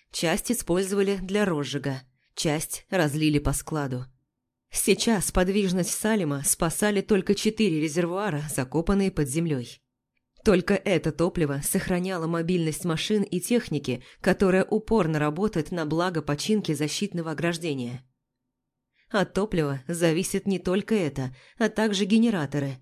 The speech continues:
Не будь их, и Салим можно было бы списывать со счетов. Тот, кто похитил Эшли и лишил город топлива,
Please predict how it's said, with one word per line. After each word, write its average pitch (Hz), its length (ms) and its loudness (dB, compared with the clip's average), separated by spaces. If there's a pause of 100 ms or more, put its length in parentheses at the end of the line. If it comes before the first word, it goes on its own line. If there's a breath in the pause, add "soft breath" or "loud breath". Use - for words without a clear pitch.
(300)
Не 196 220 4
будь 170 300 -2
их, - 300 -6
и 190 100 2
Салим 180 420 -2
можно 170 320 -2
было 170 240 -2
бы 165 120 -2
списывать 151 600 -4
со - 80 -6
счетов. 147 600 -8 (1040)
Тот, 175 180 2
кто - 160 -2
похитил 156 580 -2
Эшли 175 380 0
и 170 140 2
лишил 175 420 0
город 160 360 0
топлива, 151 460 -2